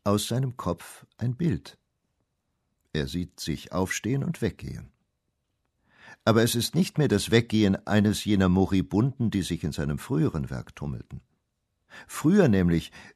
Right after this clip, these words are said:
sind seine Figuren beschädigt und zäh durchs Leben gekrochen.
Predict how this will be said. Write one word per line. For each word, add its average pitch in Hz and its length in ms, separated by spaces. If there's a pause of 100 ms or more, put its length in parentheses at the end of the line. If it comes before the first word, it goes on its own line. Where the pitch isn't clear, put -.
(100)
sind 107 200
seine 127 200
Figuren 127 640
beschädigt 127 580
und - 240
zäh 113 440 (260)
durchs 117 280
Leben 95 340
gekrochen. - 680